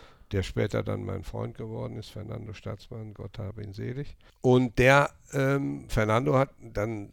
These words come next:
das auch so richtig gut rübergebracht.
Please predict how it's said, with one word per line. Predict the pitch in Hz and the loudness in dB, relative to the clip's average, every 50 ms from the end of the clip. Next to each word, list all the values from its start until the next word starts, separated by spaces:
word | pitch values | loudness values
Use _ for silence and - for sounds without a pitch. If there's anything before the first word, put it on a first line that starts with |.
| _ | _
das | - - 101 92 - - 95 85 - - | -2 -2 -2 -2 -2 -8 -10 -12 -16 -8
auch | - 110 110 - | -6 -4 -4 -4
so | - - 120 107 107 | -4 -6 -4 -4 -4
richtig | 101 101 135 131 - - 113 - - | -4 -6 -8 -8 -8 -10 -12 -10 -6
gut | 131 120 110 104 104 | -6 -4 -4 -4 -4
rübergebracht. | 113 123 139 165 170 165 170 175 175 190 220 - - | -2 -2 0 -2 -2 -4 -6 -6 -6 -8 -8 -8 -12